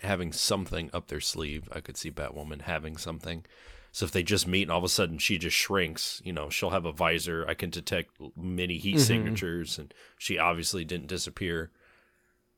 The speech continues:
Speaker 1: And Batwoman could at least get away to analyze the situation. I don't know if she would have anything to effectively stop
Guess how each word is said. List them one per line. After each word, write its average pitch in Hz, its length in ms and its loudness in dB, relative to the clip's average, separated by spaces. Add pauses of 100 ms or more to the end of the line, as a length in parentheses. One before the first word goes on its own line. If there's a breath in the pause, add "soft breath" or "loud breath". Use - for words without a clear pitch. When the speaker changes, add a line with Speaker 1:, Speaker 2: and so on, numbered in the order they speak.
(280)
Speaker 1:
And 82 380 -6
Batwoman 82 640 0
could 90 180 0
at 82 140 -2
least 98 220 4
get 104 100 4
away 82 220 4
to - 200 0
analyze 92 460 2
the 117 80 -2
situation. 113 680 0
I 82 60 -2
don't 85 160 -2
know 82 280 -2
if 78 160 -4
she 87 140 -2
would 85 160 -2
have 82 220 0
anything 80 440 -4
to 87 120 -4
effectively 76 640 -6
stop - 840 -4